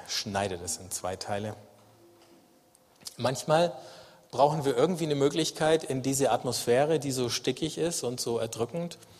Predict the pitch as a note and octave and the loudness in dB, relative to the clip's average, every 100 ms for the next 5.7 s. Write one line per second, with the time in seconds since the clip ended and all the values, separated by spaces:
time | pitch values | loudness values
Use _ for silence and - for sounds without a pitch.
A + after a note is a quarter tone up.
0 | - - - - A#2+ A#2 - A2 A2 G#2+ | -20 -20 -20 -6 -2 -2 -2 -2 2 6
1 | A#2+ D3+ C#3 A#2 A2 A2 C3 B2+ A#2 A2+ | 6 6 2 0 0 -2 -2 -2 -4 -4
2 | A#2 - D3+ D3 A#2+ D3+ E3 - E3 F#3 | -4 -2 -2 0 4 4 2 0 2 2
3 | D#3 C#3+ D3 - - F3+ C3 - F2 - | -4 0 0 0 -6 -2 -2 -4 -14 -16
4 | - - - _ _ _ _ _ _ _ | -20 -20 -20 _ _ _ _ _ _ _
5 | _ - A#2 B2+ D#3+ D#3+ C#3+ | _ -10 -6 -2 0 0 -2